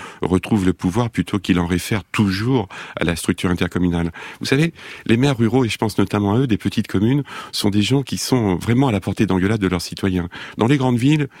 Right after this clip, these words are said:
il est très rare qu'un administré pense un jour rencontrer son maire dans l'exercice de son mandat.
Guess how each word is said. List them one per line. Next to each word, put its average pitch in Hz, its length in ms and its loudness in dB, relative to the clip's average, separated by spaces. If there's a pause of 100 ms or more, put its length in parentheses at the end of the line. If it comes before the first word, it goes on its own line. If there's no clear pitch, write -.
(220)
il 107 80 4
est 104 80 2
très 131 160 0
rare 120 240 0
qu'un 104 140 2
administré 101 580 2
pense 104 320 -2
un 90 80 2
jour 95 200 0
rencontrer 90 380 0
son 87 180 0
maire 95 200 2
dans 85 80 0
l'exercice 82 420 -2
de 87 80 2
son 87 160 -2
mandat. 82 400 0